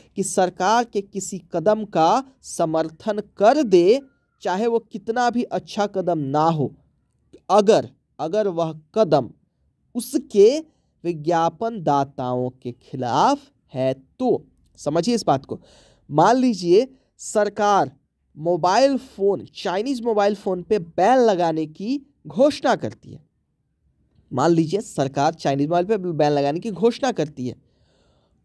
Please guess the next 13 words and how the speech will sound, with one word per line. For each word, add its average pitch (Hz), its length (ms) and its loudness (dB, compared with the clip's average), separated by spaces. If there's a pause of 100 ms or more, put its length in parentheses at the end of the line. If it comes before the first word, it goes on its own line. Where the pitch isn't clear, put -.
और 233 280 4 (220)
सर, 175 380 -10
चाइनीज 202 440 -4
मोबाइल 208 400 0
फ़ोन 202 340 -4
का 220 180 -2
विज्ञापन 160 840 -2 (380)
अखबारों 175 540 0
में 233 140 -2
बहुत 220 260 -2
ज़्यादा 196 380 4
आता 185 280 -2
है 110 160 -12